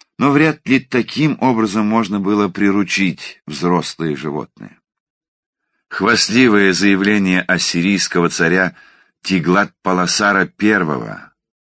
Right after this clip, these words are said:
тысяча двухсотый год до новой эры: "Я брал молодых Риму", то есть туров,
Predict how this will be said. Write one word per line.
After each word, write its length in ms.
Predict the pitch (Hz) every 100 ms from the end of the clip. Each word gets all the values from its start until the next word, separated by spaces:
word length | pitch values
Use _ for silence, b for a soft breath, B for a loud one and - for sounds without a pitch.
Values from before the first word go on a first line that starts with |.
| _
тысяча 420 | - 104 90 82 82
двухсотый 560 | 82 82 - 82 85
год 380 | 78 80 - -
до 160 | 67 82
новой 320 | 80 71 73 -
эры: 380 | 76 55 - _ _ _ B B B -
"Я 300 | - 92 92
брал 420 | 87 104 113 104
молодых 680 | 101 98 95 82 104 90 87
Риму", 580 | 104 123 110 98 76 _ _ _
то 100 | 64
есть 300 | 64 - -
туров, 520 | 101 92 73 -